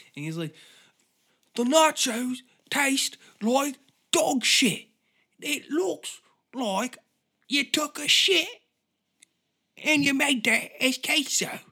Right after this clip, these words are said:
Is your queso dog shit?" Man, you come in here asking questions, man, and you know what? Yeah, the queso is dog shit. It's literal dog shit, man. It's Chihuahua shit.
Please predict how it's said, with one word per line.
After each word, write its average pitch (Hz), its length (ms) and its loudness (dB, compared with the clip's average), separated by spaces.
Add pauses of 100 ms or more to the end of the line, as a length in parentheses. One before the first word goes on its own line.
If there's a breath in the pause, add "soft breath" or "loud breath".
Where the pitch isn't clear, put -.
(360)
Is 269 360 2
your 302 120 2
queso 285 600 -2 (100)
dog 285 360 0
shit?" - 360 -2 (580 loud breath)
Man, 220 460 -10 (480 soft breath)
you 180 160 -16
come 240 240 -10
in 240 80 -4
here 233 280 -10
asking 196 280 -10
questions, 254 480 -6
man, 254 300 -2 (120)
and 226 240 -4
you 214 100 -2
know 247 100 0
what? 262 180 -8
Yeah, 330 420 -4
the 247 80 -12
queso 311 300 -8
is 302 320 -6
dog 277 320 -4
shit. 208 460 -4 (280)
It's 254 200 -6
literal 320 340 -2
dog 311 440 -2
shit, 233 360 -2
man. 247 280 -6 (540 loud breath)
It's - 140 0
Chihuahua 302 540 -4
shit. 165 560 -2